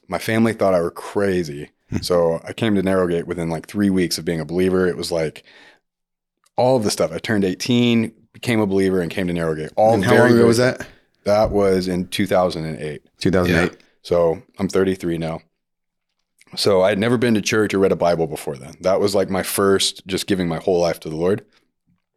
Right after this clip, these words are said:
Speaker 1: So I did some good things. I did Narrowgate, I did Y wam, I did all of these experiences where I really did have the Lord revealing himself to me, where it wasn't, it wasn't in my court.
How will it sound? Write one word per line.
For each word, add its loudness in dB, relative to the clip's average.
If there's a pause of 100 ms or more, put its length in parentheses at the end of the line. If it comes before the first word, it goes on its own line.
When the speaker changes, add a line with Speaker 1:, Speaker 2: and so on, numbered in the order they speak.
(320)
Speaker 1:
So 0
I 2
did 2
some 2
good 2 (520)
things. 0
I 2
did 0
Narrowgate, 2
I 2
did 0
Y 2
wam, 0
I -8
did 2
all 4
of 0
these 2
experiences -2
where 2 (300)
I -2
really 4
did 2
have -2
the 0
Lord 4
revealing 2
himself -2
to -6
me, -8
where 2
it -2
wasn't, 0
it -6
wasn't 2
in 4
my 2
court. 0